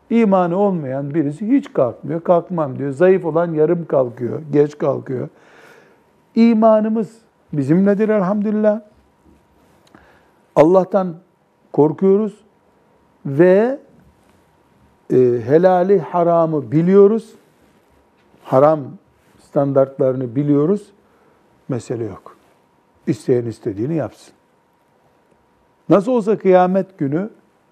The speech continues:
e, "Ben öyle zannetmiştim, araba geçmişti." falan diye bir mazeret uyduramayacak kimse. Herkes Allah'ın huzurunda nefes nefes hesap verecek. Ama burada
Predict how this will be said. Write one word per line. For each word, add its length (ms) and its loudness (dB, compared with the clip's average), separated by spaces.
e, 300 -2
"Ben 140 6
öyle 260 2
zannetmiştim, 1080 -4
araba 340 2
geçmişti." 640 -6
falan 320 -2
diye 100 0
bir 60 -2
mazeret 540 -2
uyduramayacak 760 -4
kimse. 340 -18
Herkes 460 -2
Allah'ın 380 0
huzurunda 640 -8
nefes 440 0
nefes 280 -6
hesap 400 -6
verecek. 360 -4
Ama 260 2
burada 460 0